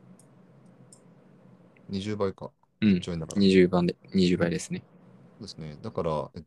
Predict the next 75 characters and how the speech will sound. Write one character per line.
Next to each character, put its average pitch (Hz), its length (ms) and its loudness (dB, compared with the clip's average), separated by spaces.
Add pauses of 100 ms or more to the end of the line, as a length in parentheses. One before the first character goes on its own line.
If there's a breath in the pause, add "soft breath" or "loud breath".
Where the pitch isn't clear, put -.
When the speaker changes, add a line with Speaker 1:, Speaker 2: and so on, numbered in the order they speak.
Speaker 1:
と、 80 600 -4 (380)
こ 135 100 -10
れ、 147 60 -4 (1000)
マ 135 120 0
ル 127 80 2
チ - 120 -10
プ - 120 -10
ル 80 120 -2
で 78 140 -4
二 82 140 -6
十 87 200 -4
倍 85 220 0
で 82 100 -6
す - 120 -10
か 69 80 -8
ら、 71 340 -6 (440 loud breath)
今 156 180 0
そ 120 160 -2
れ 113 120 2
が 113 340 4
ア 87 40 -2
メ 107 100 0
リ 110 80 0
カ 113 100 4
で 113 60 4
も 90 140 2
七 85 240 0
倍 104 140 4
と - 80 -2
か 87 60 0
に 73 60 -6
な 71 60 -6
っ - 20 -18
て - 80 -16
ま - 60 -12
す - 80 -12
よ - 60 -12
ね。 78 160 -12 (560)
Speaker 2:
は 90 140 8
い。 80 140 2 (300)
な 95 140 0
っ 82 40 -6
て - 120 -10
ま 85 60 -6
す - 140 -12
ね。 - 160 -14 (360)
Speaker 1:
五 95 140 -2
倍 110 200 4
の 107 80 0
会 104 140 -2
社 104 80 -6
も 98 80 0
あ - 20 -4
る 82 40 -6
と - 80 -12
思 76 80 -8
う - 20 -12
ん - 0 -
で 69 80 -12
す - 60 -16
け 82 80 -14
ど、 78 320 -10 (100)
Speaker 2:
う 104 80 4
ん。 98 80 8
Speaker 1:
だ 90 80 0
か 90 80 -4
ら 80 80 -8
も 101 120 -4
し - 120 -8
五 85 100 -10
倍 82 160 -2
だ 85 60 -4
っ 82 100 -10
た - 100 -2
ら、 117 180 4